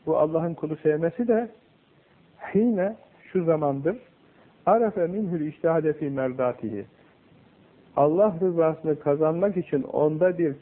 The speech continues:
çalışma gördüğü zamandır. Kul Allah rızasını kazanmak için bir iştihat,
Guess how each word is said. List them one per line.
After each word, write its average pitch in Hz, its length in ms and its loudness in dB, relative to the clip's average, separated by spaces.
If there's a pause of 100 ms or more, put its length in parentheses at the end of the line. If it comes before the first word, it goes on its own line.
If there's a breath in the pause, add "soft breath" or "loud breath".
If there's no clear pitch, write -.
çalışma 147 420 2
gördüğü 139 480 0
zamandır. 104 440 -12 (1600 soft breath)
Kul 180 320 2
Allah 156 400 0
rızasını 151 600 -2
kazanmak 147 560 -2
için 123 460 -6
bir 139 200 0
iştihat, 143 500 -2